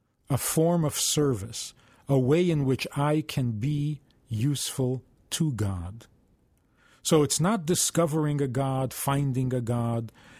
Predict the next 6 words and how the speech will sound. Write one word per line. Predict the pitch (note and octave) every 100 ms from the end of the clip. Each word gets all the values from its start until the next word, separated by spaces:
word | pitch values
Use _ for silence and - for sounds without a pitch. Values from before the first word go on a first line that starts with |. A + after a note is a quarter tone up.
| - -
It's | C#3 -
not | D3+ F3 F3 - _ _ _ _ _ _ _ _ _ _ -
being | A2+ E3 D#3+ C3+
visited | G#2 G#2 F3 C3+ C3 C#3 A#2 G#2+
by | C3 C3
a | B2+ B2+